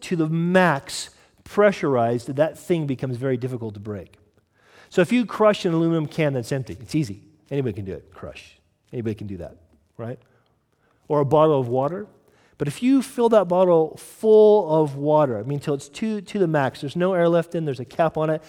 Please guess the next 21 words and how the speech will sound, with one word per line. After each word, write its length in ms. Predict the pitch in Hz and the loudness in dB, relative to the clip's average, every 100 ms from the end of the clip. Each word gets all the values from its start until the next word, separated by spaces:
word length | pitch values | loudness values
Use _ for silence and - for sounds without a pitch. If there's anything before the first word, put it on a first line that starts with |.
| - | -8
and 160 | 139 170 | -4 -2
you 60 | 220 | -2
try 180 | 220 | -2
to 100 | 185 | -2
squeeze 440 | 156 - 185 190 170 | -4 -6 -4 -4 -4
it 80 | 175 | -10
to 80 | |
break 300 | 135 160 170 | -4 -2 -2
it, 60 | 127 | -4
you'll 140 | 139 | -6
see 140 | 151 156 | -6 -4
that 280 | 151 - - | -4 -6 -6
plastic 440 | 160 156 - 120 | -6 -6 -10 -16
is 80 | 113 | -16
pretty 240 | - 120 | -12 -12
strong. 420 | 110 - 135 110 - _ - | -12 -8 -8 -8 -12 _ -10
Not 80 | 240 | -6
because 180 | 247 175 | -4 -4
the 60 | |
plastic's 360 | 135 190 - - | -2 -4 -4 -14
strong, 260 | 131 127 | -8 -8